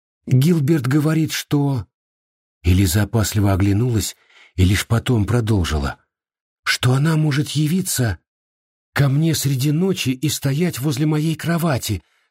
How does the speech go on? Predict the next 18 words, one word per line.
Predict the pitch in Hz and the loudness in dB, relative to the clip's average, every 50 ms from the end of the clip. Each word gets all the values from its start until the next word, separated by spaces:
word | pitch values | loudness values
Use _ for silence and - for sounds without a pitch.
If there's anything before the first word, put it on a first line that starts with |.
| _ | _
требуя | - 107 139 143 123 139 147 139 | -2 0 0 2 2 2 0 0
вернуть | 120 135 151 147 151 175 165 143 - - | 0 0 0 0 2 0 0 -2 -2 -2
ей | 131 147 147 170 | -2 -2 -2 -2
имя. | 170 175 170 151 131 107 95 85 71 _ _ _ _ _ _ _ _ _ _ _ | -2 -2 0 0 0 0 -2 -4 -6 _ _ _ _ _ _ _ _ _ _ _
Наверное, | - 82 87 87 95 104 104 95 104 107 107 | -2 0 2 4 4 2 2 2 2 2 2
она | 110 113 120 113 | 2 0 0 0
сердится, | - - - 147 143 113 87 87 95 - - 95 87 - _ _ _ _ - | -2 -4 -4 -2 -2 -2 -2 -2 -2 -2 -2 -4 -6 -6 _ _ _ _ -8
что | - - - | -4 0 0
я | 113 107 113 | 2 0 2
присвоила | - 123 123 - - - 147 156 143 117 101 92 95 | 0 0 -2 -2 -2 -2 0 0 2 2 2 2 2
его». | 92 92 101 92 90 82 71 - _ _ _ _ _ _ _ _ _ _ _ - | 2 2 0 0 -2 -4 -6 -8 _ _ _ _ _ _ _ _ _ _ _ -2
«Вздор», — | 110 95 90 90 101 101 117 98 85 - - _ _ _ - | 0 0 2 2 2 2 2 0 0 -4 -8 _ _ _ -6
твердо | - - 98 95 92 85 - 98 | -2 0 2 2 2 2 2 0
ответила | 90 - 92 92 87 98 92 - | 0 2 0 0 2 2 0 0
Агнес. | - - 90 85 - 67 64 - - - _ _ _ _ _ _ _ _ _ _ _ _ _ _ _ - | 0 0 -2 -2 -2 -6 -6 -8 -8 -10 _ _ _ _ _ _ _ _ _ _ _ _ _ _ _ 0
«Гилберт | 107 98 107 151 170 156 117 95 85 - - - - - | 0 2 2 2 2 2 2 2 0 0 -4 -12 -10 -4
болтает | - 98 101 101 92 92 - 135 147 147 139 - | 0 2 2 2 0 0 0 0 0 -2 -4 -4
чепуху. | - - 123 - 147 127 - - 120 107 90 | -6 -4 -2 -2 -2 -4 0 0 0 0 -2